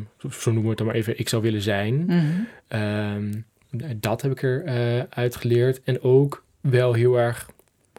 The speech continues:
Speaker 1: want ik be-, kreeg het net nadat ik van de opleiding afkwam.
Speaker 2: Mhm.
Speaker 1: Ik heb, ehm, theaterwetenschap gestudeerd en economie. En ik had toen net mijn master in economie afgerond. En economie gaat gewoon heel erg over geld.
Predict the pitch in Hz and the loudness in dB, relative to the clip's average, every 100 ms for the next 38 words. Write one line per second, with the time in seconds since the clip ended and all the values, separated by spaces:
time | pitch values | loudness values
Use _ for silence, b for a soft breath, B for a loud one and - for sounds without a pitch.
0 | B B - 120 - - _ - 135 147 | B B -4 -4 -4 -20 _ -2 -2 -2
1 | 127 - - 143 - 120 - 117 139 156 | -8 -6 4 4 4 -2 0 2 2 0
2 | 165 123 117 117 - 120 110 110 113 - | -4 -2 0 -2 -4 -4 -4 -4 -6 -2
3 | 127 123 117 113 110 113 110 - 135 170 | 0 0 0 0 -2 -4 -6 -2 -2 0
4 | 180 156 180 - 117 107 107 117 - - | -2 0 0 -2 -6 -6 -6 -10 -10 0
5 | 135 135 120 - 127 - 117 110 120 120 | 0 2 -2 -2 -6 -4 -4 -4 -4 -6
6 | 117 - 107 117 175 233 - B B B | -6 -4 -2 0 0 -2 -12 B B B
7 | B - 123 123 135 - _ _ b b | B -2 0 2 -2 -8 _ _ b b
8 | - 107 131 123 139 - 120 113 - - | -2 2 4 4 2 0 -2 -2 -6 -6
9 | 113 123 123 117 120 120 120 151 131 131 | -2 -2 -4 -4 -4 -2 0 0 -2 0
10 | 127 127 - 123 117 117 B B B B | 2 2 0 0 0 -2 B B B B
11 | B _ _ _ _ _ _ _ _ - | B _ _ _ _ _ _ _ _ -6
12 | 120 147 - 131 - 120 123 123 117 - | 0 0 2 0 2 2 2 0 -2 2
13 | 117 95 - - | 2 2 -2 -10